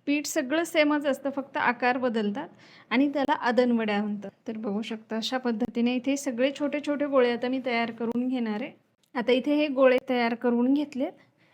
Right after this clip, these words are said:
तर इथे मी कमी प्रमाणामध्ये बनवते. जर तुम्हाला जास्त क्वांटिटीमध्ये आमटी बनवायची असेल, तर हे तुम्ही जास्त घेऊ शकता.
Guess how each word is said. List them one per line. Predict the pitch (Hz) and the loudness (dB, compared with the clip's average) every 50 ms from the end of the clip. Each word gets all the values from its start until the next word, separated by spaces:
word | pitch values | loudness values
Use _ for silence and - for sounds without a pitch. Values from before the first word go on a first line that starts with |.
| _ - | _ 0
तर | 254 | 2
इथे | 262 254 285 320 | 2 4 4 2
मी | 330 359 | 0 -2
कमी | 330 - 311 294 294 294 | 0 2 4 4 4 4
प्रमाणामध्ये | 294 294 285 277 277 277 277 277 277 277 269 254 269 | 2 2 2 2 2 4 4 4 2 2 2 2 2
बनवते. | 247 262 247 233 226 226 226 220 277 339 403 415 - _ _ _ - - - - - - 233 | 2 0 0 -2 -2 -2 -4 -4 -6 -8 -10 -12 -18 _ _ _ -20 -20 -20 -18 -4 -2 -2
जर | 233 240 | 0 2
तुम्हाला | 262 269 277 277 294 311 294 247 | 4 4 4 4 4 2 2 4
जास्त | 277 262 262 - - 330 | 4 4 2 2 -2 -2
क्वांटिटीमध्ये | 330 349 349 349 330 349 294 339 330 320 311 285 294 | 0 0 0 0 0 -2 -2 -2 -2 -2 0 0 0
आमटी | 294 277 269 262 262 269 | 2 2 2 2 0 0
बनवायची | 254 254 247 240 240 226 226 226 233 | -2 -2 -2 -2 -2 -2 0 0 -2
असेल, | 262 254 - 269 277 285 277 | -2 -2 -2 0 0 2 2
तर | 294 | 2
हे | 294 285 294 320 359 403 | 0 0 0 -4 -4 -6
तुम्ही | - _ _ - 262 262 285 269 | -10 _ _ -4 -2 0 2 2
जास्त | 254 247 247 - - | 2 2 0 0 -2
घेऊ | 226 208 233 233 226 | -2 -2 -2 -4 -4
शकता. | 214 - 226 220 - - 220 | -6 -8 -10 -10 -10 -10 -10